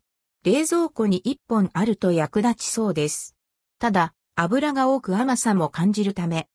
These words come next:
さっぱりした味付けを求めている方には向かないかも。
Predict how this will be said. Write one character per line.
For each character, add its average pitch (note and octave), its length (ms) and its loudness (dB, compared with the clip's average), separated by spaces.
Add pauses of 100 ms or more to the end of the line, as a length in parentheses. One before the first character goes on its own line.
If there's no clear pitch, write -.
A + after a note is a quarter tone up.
(140)
さ F#3 160 0
っ - 160 -4
ぱ D#4+ 140 -2
り D#4+ 80 -4
し - 100 -8
た D#3+ 200 0
味 F3+ 180 -2
付 - 180 -10
け B3+ 160 2
を B3+ 140 2
求 A3+ 240 0
め C4+ 120 -2
て A3 120 0
い F#3+ 100 2
る F#3 80 -2
方 A3 260 -2
に G3+ 140 4
は D3+ 140 0
向 D3 100 -2
か F#3+ 180 -2
な G3 140 2
い G3 80 0
か D#3+ 160 -4
も。 D3 160 -6